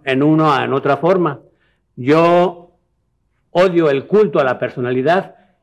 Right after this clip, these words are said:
y siendo así no voy a ser yo el ejemplo de un culto a la personal o de buscar llamar la atención de ninguna manera. Son reacciones normales que, que se relacionan con los acontecimientos que están desarrollándose dentro de un partido.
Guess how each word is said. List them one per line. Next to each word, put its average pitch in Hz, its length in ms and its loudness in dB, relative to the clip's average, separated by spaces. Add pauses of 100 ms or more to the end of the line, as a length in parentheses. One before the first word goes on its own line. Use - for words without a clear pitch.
(120)
y 110 380 -10
siendo 160 320 0
así 160 300 -2
no 143 200 -2
voy 143 100 2
a 135 140 -2
ser 143 240 -2
yo 143 320 0
el 120 140 -4
ejemplo 135 580 -4 (240)
de 117 140 -2
un 139 240 2
culto 135 300 -4
a 131 40 -2
la 131 100 -4
personal 123 400 -2
o 131 120 0
de 120 120 -4
buscar 127 540 -4
llamar 127 260 -4
la 127 80 -2
atención 143 520 -6 (200)
de 170 220 0
ninguna 156 360 2
manera. 127 500 -4 (220)
Son 208 180 -2
reacciones 196 440 0
normales 147 480 -2
que, - 120 -20
que - 200 -20
se 127 120 -10
relacionan 151 760 0 (340)
con 165 420 0
los 147 120 -10
acontecimientos 135 880 -2
que 131 100 -4
están 139 280 -2
desarrollándose 123 440 -2
dentro 113 220 -4
de 120 60 0
un 139 120 -2
partido. 160 540 0